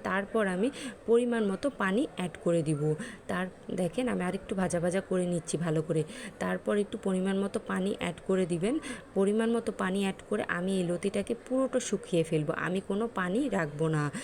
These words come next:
মানে কোনো ঝোল রাখবো না, আমি পুরোটা লতি শুকিয়ে ফেলবো। এখন আমি পরিমাণ মতো দিয়েছি, দেখেন পানি অ্যাড করে দিলাম। দেওয়ার পর আমি এখন এটাকে ঢাকনা দিয়ে একটু হাত দি-, লা-, লাড়ার পর আমি ঢাকনা দিয়ে ঢেকে রাখবো,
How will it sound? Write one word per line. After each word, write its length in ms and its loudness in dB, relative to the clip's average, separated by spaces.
মানে 240 -2
কোনো 180 4
ঝোল 360 2
রাখবো 400 2
না, 120 2
আমি 180 -2
পুরোটা 380 0
লতি 340 2
শুকিয়ে 340 -2
ফেলবো। 460 0
এখন 300 -2
আমি 220 0
পরিমাণ 360 0
মতো 140 -2
দিয়েছি, 220 0
দেখেন 280 0
পানি 300 0
অ্যাড 180 -4
করে 200 0
দিলাম। 420 0
দেওয়ার 260 -2
পর 260 -2
আমি 280 0
এখন 320 -2
এটাকে 320 -2
ঢাকনা 400 -2
দিয়ে 200 2
একটু 160 -2
হাত 140 0
দি-, 460 -4
লা-, 160 0
লাড়ার 320 2
পর 240 -2
আমি 220 0
ঢাকনা 340 -4
দিয়ে 140 2
ঢেকে 360 2
রাখবো, 400 0